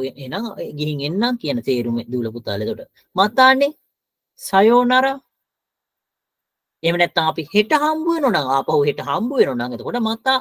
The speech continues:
අස්ත සයෝනරා." එතකොට අපි ආපහු හෙට හම්බ වෙනවා නම් මතා අස්ත සයෝනරා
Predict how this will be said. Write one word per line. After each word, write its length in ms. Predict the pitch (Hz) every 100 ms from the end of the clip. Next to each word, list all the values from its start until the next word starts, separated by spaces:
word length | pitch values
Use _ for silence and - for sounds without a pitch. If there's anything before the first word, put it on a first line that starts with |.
| -
අස්ත 300 | 202 - - 285 _ _ _ _ _ _
සයෝනරා." 760 | - 202 254 262 262 269 269 277 _ _ _ _ _ _ _ _ _ _ _ _ _ _ _ _ _ _ _ _ -
එතකොට 320 | 127 139 127 139 139
අපි 220 | - 165 170
ආපහු 400 | 180 247 247 196 -
හෙට 200 | 151 151
හම්බ 340 | 147 139 185
වෙනවා 300 | 190 135 123
නම් 220 | 110 120 117 _ _ _
මතා 380 | 180 208 262 247 233
අස්ත 300 | 214 - 262 262 - _ _ _ _ -
සයෝනරා 800 | - 214 233 254 262 254 262 277